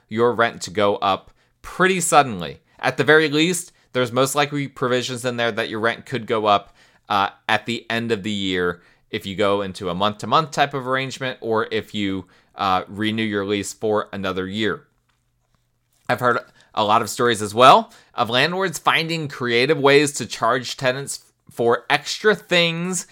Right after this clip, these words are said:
while keeping rents where they are. Um, so, for instance,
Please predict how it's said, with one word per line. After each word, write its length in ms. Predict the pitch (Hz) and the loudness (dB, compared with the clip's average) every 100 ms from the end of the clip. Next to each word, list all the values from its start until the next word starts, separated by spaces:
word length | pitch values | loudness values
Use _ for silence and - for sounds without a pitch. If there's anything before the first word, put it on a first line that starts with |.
| - _ | -20 _
while 220 | - 135 131 | -4 -2 -2
keeping 440 | - 147 147 135 | -2 -4 -4 0
rents 360 | 123 123 120 117 | 0 0 -4 0
where 180 | 113 | 2
they 160 | 110 113 | 2 4
are. 420 | - 151 104 80 _ - _ _ | 8 8 8 4 _ -20 _ _
Um, 400 | - 110 98 92 - | 4 6 6 2 -8
so, 540 | - 127 123 113 110 _ _ _ - | 2 8 8 6 0 _ _ _ 2
for 160 | 147 | 4
instance, 600 | 175 165 - 143 139 - | 4 2 -2 -2 -4 -10